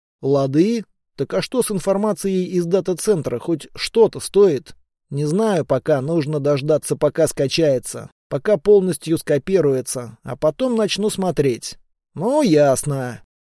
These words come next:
Леон пододвинул очередной контейнер к краю. Упершись в него плечом,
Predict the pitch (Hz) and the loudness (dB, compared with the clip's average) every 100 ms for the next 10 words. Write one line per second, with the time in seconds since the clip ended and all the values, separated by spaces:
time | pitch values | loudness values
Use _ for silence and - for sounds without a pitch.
0 | _ _ 143 160 202 - 170 165 147 175 | _ _ 0 2 2 0 2 2 2 0
1 | 165 160 170 - 156 156 160 156 - 147 | 0 0 -2 0 0 0 0 -2 0 -2
2 | 147 214 202 196 185 - 170 156 135 127 | -2 -4 -2 -4 -6 -8 -2 0 -2 -4
3 | 117 _ _ _ 160 180 240 226 - 196 | -10 _ _ _ -4 -2 2 0 0 -4
4 | - - 139 160 175 165 139 139 185 196 | -4 -6 -2 0 2 2 0 -2 0 0
5 | 175 147 | -2 -8